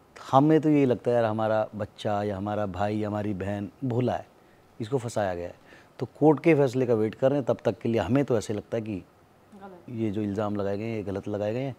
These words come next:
Speaker 1: बाकी जो फैसला कोर्ट का आएगा,
Speaker 2: वो,
Speaker 1: वो एक्सेप्टेबल होगा सराखों पर,
Speaker 2: सराखों।
Speaker 1: उससे ऊपर तो कुछ नहीं है ना, कोर्ट से ऊपर कुछ नहीं है।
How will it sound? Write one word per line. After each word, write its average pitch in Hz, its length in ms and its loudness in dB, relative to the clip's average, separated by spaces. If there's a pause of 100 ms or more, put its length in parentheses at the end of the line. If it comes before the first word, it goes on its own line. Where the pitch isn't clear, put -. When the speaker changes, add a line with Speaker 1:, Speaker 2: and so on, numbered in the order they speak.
(400)
Speaker 1:
बाकी 107 240 2
जो 87 200 -8 (260)
फैसला 101 320 -6
कोर्ट 90 200 -10
का - 120 -10
आएगा, 92 240 -6 (800)
Speaker 2:
वो, 185 180 -16 (760)
Speaker 1:
वो 107 120 -2
एक्सेप्टेबल 160 500 4
होगा 165 200 8
सराखों 127 380 4
पर, 156 100 -6 (540)
Speaker 2:
सराखों। 170 480 -10
Speaker 1:
उससे 131 200 2
ऊपर 160 180 4
तो 147 100 0
कुछ 143 180 -4
नहीं 131 80 0
है - 0 -
ना, 151 60 -2
कोर्ट 143 200 0
से - 100 -4
ऊपर 123 160 -4
कुछ 98 220 -10
नहीं 90 100 -10
है। 85 60 -18